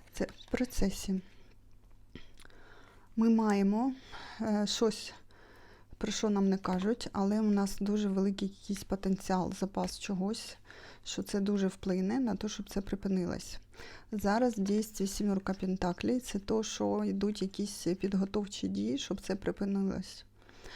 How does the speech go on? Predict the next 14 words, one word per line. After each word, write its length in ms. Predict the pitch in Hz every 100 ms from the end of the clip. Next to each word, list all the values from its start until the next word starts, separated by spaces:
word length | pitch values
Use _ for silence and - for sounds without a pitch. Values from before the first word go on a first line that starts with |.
| - - -
Тобто 200 | 196 196
буде 260 | 208 208
якась 460 | 196 185 220 202 185
потужна 640 | - 196 214 208 196 185
відповідь, 800 | 185 220 254 - 277 214 175 - -
от 260 | 196 196
якась 260 | 185 - 185
справа 460 | - - 180 175 160
почин-, 380 | - - 165 -
почалась. 720 | - 196 190 180 180 - - -
Ця 120 | -
справа 420 | 202 - 202 233 214
почалась, 640 | 208 - 185 185 - -
вона, 420 | - 185 190 214